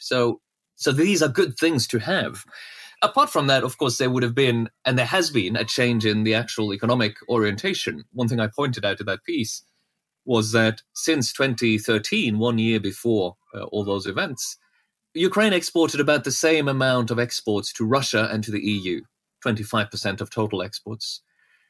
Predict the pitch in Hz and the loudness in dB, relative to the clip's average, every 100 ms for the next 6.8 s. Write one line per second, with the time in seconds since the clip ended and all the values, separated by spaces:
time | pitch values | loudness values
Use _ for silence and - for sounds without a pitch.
0 | _ 143 135 165 151 143 127 117 170 131 | _ 0 2 0 0 0 0 0 0 2
1 | 139 131 127 117 - 113 156 175 92 - | 0 -2 -2 -2 -2 0 0 0 -6 -12
2 | - _ _ 110 107 - - 147 151 113 | -20 _ _ 0 0 -2 -4 0 2 2
3 | 95 - 95 90 92 107 104 101 101 104 | 0 0 0 -2 0 0 0 -2 0 0
4 | 98 156 139 110 98 - 92 87 98 95 | 0 -2 -2 -4 -4 -2 -2 -2 -4 0
5 | 107 107 107 92 - 87 87 - 95 87 | 0 0 -4 -4 -4 -2 -4 -6 -4 -4
6 | 80 98 90 80 - 147 113 | -4 -4 -4 -6 -4 -2 -2